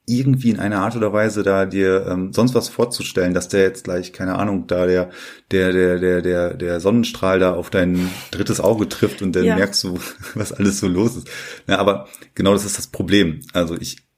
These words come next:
Speaker 1: komme nicht aus der, aus der Szene, ich hab das, äh, äh, hab da wirklich sehr, sehr großen Spaß dran. Es ist meine Leidenschaft, diese Geschichten zu hören. Dann wird man halt selbst interessierter und man denkt sich so, ja, kann ich das vielleicht auch,
Speaker 2: Mhm.
Speaker 1: kann ich das vielleicht auch erfahren?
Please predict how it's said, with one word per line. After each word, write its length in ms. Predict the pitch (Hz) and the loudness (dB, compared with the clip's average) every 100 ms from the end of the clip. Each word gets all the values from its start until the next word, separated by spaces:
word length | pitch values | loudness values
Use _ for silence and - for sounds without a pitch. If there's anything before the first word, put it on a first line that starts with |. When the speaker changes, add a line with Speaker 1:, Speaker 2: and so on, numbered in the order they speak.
| _ - | _ -4
Speaker 1:
komme 280 | - 104 98 | 0 2 2
nicht 180 | 92 - | 0 -2
aus 140 | 87 | -2
der, 260 | - 85 82 | 0 0 0
aus 140 | - | -6
der 80 | - | -8
Szene, 420 | - 135 151 151 | 0 4 4 2
ich 140 | 135 - | 0 -2
hab 240 | - - | -4 -8
das, 300 | - - - | -8 -8 -8
äh, 120 | 85 | -4
äh, 760 | 78 80 - - - 82 82 - | -4 -4 -10 -16 -12 -12 -12 -12
hab 160 | - | -6
da 180 | - 95 85 | 0 0 0
wirklich 320 | 90 90 - | -4 -4 0
sehr, 140 | 98 92 | 2 2
sehr 120 | 95 | 2
großen 240 | - 90 | 0 -4
Spaß 320 | 90 - 127 131 | -4 -4 -2 -2
dran. 160 | 107 | -4
Es 100 | 98 | -4
ist 100 | 98 | -4
meine 200 | 98 92 | -2 -2
Leidenschaft, 640 | 92 110 127 123 113 107 110 | 0 2 2 2 0 -2 -6
diese 160 | 98 | -8
Geschichten 360 | 90 123 117 110 | -4 -2 -2 -4
zu 180 | - 107 | -2 2
hören. 320 | 123 131 131 - - - | 4 4 0 -10 -16 -4
Dann 140 | 117 | 0
wird 160 | 113 113 | 2 2
man 160 | 95 90 | 0 0
halt 340 | 87 90 - _ _ - _ _ - | -2 -4 -12 _ _ -20 _ _ -6
selbst 380 | 92 107 - - | 2 2 2 -4
interessierter 680 | 113 - - 120 120 117 | -4 -4 -2 0 2 0
und 60 | 95 | 0
man 100 | 92 | 0
denkt 140 | 95 - | -2 -6
sich 100 | - | -6
so, 100 | 87 | -4
ja, 180 | 113 131 | -4 -2
kann 160 | 101 | -2
ich 80 | 101 | -2
das 160 | 92 - | -2 -2
vielleicht 240 | 139 - | -4 -6
auch, 200 | - - | -14 -8
Speaker 2:
Mhm. 340 | 208 180 208 - - | -6 -6 -10 -18 -14
Speaker 1:
kann 120 | 202 | -10
ich 60 | 202 | -6
das 80 | - | -2
vielleicht 200 | - - | 0 0
auch 140 | 117 | 0
erfahren? 600 | 135 131 131 139 135 | 0 2 4 2 -2